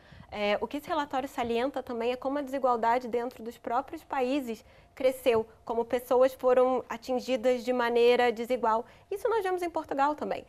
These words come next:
Enquanto os profissionais do setor do turismo foram profundamente ace-, afetados, nós sabemos que diretamente quase dez por cento do pib de Portugal é relacionado ao turismo, e ao mesmo tempo quem, quem lida com startups, com tecnologia, Portugal tem um novo unicórnio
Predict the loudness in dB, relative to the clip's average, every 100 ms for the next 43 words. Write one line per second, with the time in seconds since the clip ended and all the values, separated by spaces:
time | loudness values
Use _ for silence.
0 | -20 _ -6 0 0 0 -6 -4 -2 2
1 | 2 0 -2 0 2 0 0 -2 -2 -6
2 | -8 -6 -6 -6 -10 -12 -20 -16 -4 -4
3 | 0 -2 -2 0 2 4 4 2 0 -6
4 | -8 -10 -8 -8 0 0 0 -4 -6 -4
5 | -4 -4 -4 -2 0 0 0 -2 -4 -12
6 | -16 -20 -6 -4 0 0 0 -6 -8 -8
7 | -8 -10 -10 -10 -10 -12 -10 -2 2 2
8 | 0 -16 -6 -2 0 0 0 0 0 0
9 | -4 -4 -4 -2 -2 -6 -12 -18 -8 -4
10 | -2 -2 -2 -2 -2 0 2 2 2 0
11 | -2 0 2 2 0 0 -2 -2 -4 -8
12 | -4 0 0 0 -8 -8 -6 -4 -4 -4
13 | -10 -20 -20 _ -18 -8 0 0 0 0
14 | 4 4 4 0 -2 0 2 2 0 -4